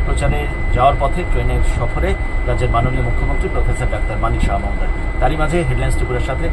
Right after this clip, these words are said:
এক্সক্লুসিভলি আমরা কথা বলার সুযোগ পেয়েছি। স্যার, প্রথমেই very good morning এবং অনেক অনেক স্বাগত। স্যার, প্রথমেই যেটা জানবো, আহ, ভোটের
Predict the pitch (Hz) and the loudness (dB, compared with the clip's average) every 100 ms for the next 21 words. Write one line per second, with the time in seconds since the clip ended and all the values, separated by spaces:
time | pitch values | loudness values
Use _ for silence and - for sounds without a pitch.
0 | - - - - 139 - - 165 143 160 | -2 -4 -2 -2 0 2 2 2 0 0
1 | 165 - - - 123 117 - - 120 131 | -2 -2 -2 -2 0 2 2 2 0 0
2 | 117 117 - - - - - - - - | 0 0 0 -2 0 0 0 -2 -2 -2
3 | - - 117 - - - 135 135 - 156 | 0 -2 0 0 2 2 2 0 0 -2
4 | 156 - - - - - 123 - - - | 0 2 2 2 2 2 0 0 0 2
5 | - - 127 - - - - - - - | 2 2 0 0 0 0 2 2 2 0
6 | - - - - - 185 180 180 170 120 | 0 0 2 2 2 4 4 4 4 4
7 | 120 110 - - 107 104 120 | 2 2 2 0 2 2 2